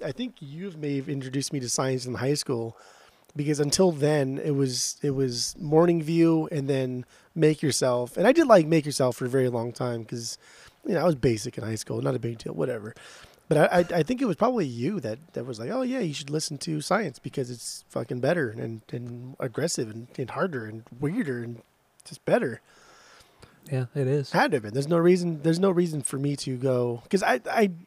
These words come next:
Speaker 1: I just, I've never liked Make Yourself that much to, to dive into the discography.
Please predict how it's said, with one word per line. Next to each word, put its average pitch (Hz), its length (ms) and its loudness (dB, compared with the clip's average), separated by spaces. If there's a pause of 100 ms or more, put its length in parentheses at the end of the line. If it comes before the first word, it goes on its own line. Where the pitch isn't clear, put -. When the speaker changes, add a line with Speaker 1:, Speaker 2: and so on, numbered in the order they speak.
(100)
Speaker 1:
I 185 120 0
just, 170 240 -2
I've 175 120 0
never 170 400 4
liked 139 460 -2
Make 143 460 0
Yourself 123 540 -2
that 123 240 0
much 120 380 -6
to, 127 240 -4 (120)
to 151 140 -4
dive 127 320 2
into 127 200 -4
the 120 80 -2
discography. 120 760 -6